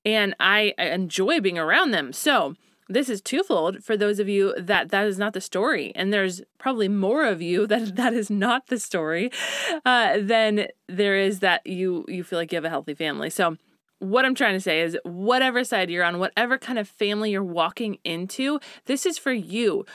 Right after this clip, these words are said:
We all can relate to this feeling at times. And maybe there's, you know, for you, just certain people that might trigger that and the other ones don't. And, th-, you know, there might be a few of you that are just strong. Please come into the Facebook group and tell us your tips. Like,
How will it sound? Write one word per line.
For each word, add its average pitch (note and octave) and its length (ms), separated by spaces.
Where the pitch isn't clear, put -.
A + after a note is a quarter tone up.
We A3 240
all B3+ 520
can B3+ 160
relate G#3+ 380
to A#3 140
this G#3+ 200
feeling D#3+ 600
at G3+ 160
times. F#3 420
And G3+ 120
maybe G3+ 180
there's, F#3 340
you F#3 80
know, C3+ 260
for - 140
you, E3+ 220
just F#3+ 240
certain G#3+ 240
people G3 300
that F#3+ 140
might F#3 200
trigger G3 320
that F3+ 380
and D#3 260
the - 160
other G3+ 240
ones F#3 340
don't. F3 480
And, B3+ 160
th-, - 100
you B3 140
know, D#4+ 120
there F#4 80
might G4+ 120
be D#4+ 80
a E4 60
few D#4+ 220
of D#4 100
you E4 140
that A#3+ 140
are A3+ 80
just A3 220
strong. G#3+ 500
Please D#4 260
come C#4 240
into A3 240
the G3 80
Facebook G3+ 280
group G3+ 160
and D#3+ 100
tell E3+ 140
us F#3 120
your A#2+ 100
tips. - 380
Like, D3+ 240